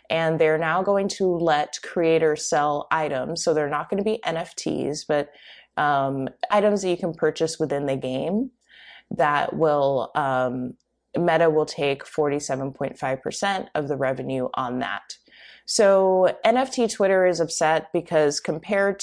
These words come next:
to, uh, for example, OpenSea, OpenSea takes two and a half percent of all N F T sales. Eh, so, and the Apple's App Store, which Meta has been very vocal about criticizing, charges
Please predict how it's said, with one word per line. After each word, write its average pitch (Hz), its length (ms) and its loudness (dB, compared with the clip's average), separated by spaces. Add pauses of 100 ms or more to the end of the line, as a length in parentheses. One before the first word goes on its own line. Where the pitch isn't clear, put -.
to, 165 480 0 (500)
uh, 139 300 2
for 165 180 2
example, 156 460 0
OpenSea, 147 720 0
OpenSea 147 760 0
takes - 600 -4 (100)
two 208 180 0
and 185 100 0
a 185 40 -4
half 160 260 -4
percent 151 540 -4
of 156 140 0
all 139 260 2
N 139 140 -2
F 135 180 -8
T 151 160 -4
sales. 185 640 0 (540)
Eh, - 160 -2
so, 156 520 4
and 156 240 0
the 143 220 2 (220)
Apple's 160 400 -2
App 254 240 0
Store, 160 360 2
which 151 440 -2
Meta 156 340 2
has 156 240 -2
been 147 180 -2
very 147 220 0
vocal 143 400 -4
about 135 240 -4
criticizing, 165 920 -2 (580)
charges 147 760 0